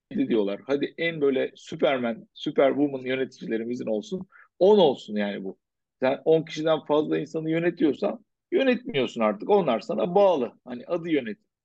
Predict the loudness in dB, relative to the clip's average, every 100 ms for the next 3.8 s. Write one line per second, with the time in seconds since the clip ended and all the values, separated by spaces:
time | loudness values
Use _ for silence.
0 | _ -6 -4 -2 0 0 0 0 -2 -2
1 | -2 0 2 0 -2 -6 -16 -8 -6 -6
2 | -6 0 0 0 -4 -6 -10 -20 -14 -8
3 | -8 -8 -16 _ _ -10 -8 -10